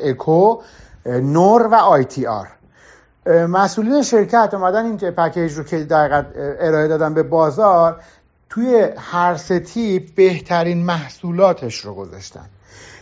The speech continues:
یعنی برای مثال، تو تیپ اکو که همون اکونومی اقتصادیشه و پکیج ارزونش باید باشه، نیومده از کیفیت جکش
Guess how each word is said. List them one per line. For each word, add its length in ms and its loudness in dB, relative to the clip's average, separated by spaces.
یعنی 160 4
برای 300 4
مثال، 840 2
تو 120 -6
تیپ 320 -2
اکو 360 2
که 140 -2
همون 240 -2
اکونومی 640 -2
اقتصادیشه 640 -6
و 140 0
پکیج 640 -8
ارزونش 640 -4
باید 320 -2
باشه، 560 -6
نیومده 600 0
از 240 -2
کیفیت 640 -4
جکش 720 -2